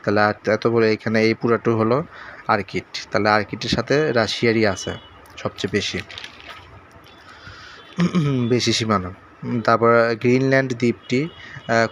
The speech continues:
কোন মহাসাগরের বেশিরভাগ, আহ, অবস্থিত? এটা হলো উত্তর সাগর বা আর্কিটে গ্রিনল্যান্ড। এ তো একটু আগে আমি দেখাইছি, এ তো গ্রিনল্যান্ড,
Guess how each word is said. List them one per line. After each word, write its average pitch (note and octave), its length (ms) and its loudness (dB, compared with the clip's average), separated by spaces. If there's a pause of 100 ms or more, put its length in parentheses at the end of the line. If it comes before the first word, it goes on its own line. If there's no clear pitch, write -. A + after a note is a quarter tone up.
কোন C3+ 200 2
মহাসাগরের G#2 720 -2
বেশিরভাগ, A2+ 680 -2
আহ, A#2+ 100 0
অবস্থিত? G#2+ 540 -4 (400)
এটা - 100 -2
হলো B2 160 0
উত্তর D3+ 460 0
সাগর B2+ 460 -2
বা B2+ 160 0
আর্কিটে G#2+ 520 -4 (220)
গ্রিনল্যান্ড। G#2+ 720 -6
এ G#2+ 80 -4
তো - 60 0
একটু A2 220 -2
আগে A2+ 140 2
আমি G#2+ 100 -2
দেখাইছি, F#2+ 340 -4
এ - 20 -2
তো F#2+ 100 -8
গ্রিনল্যান্ড, G2 440 -2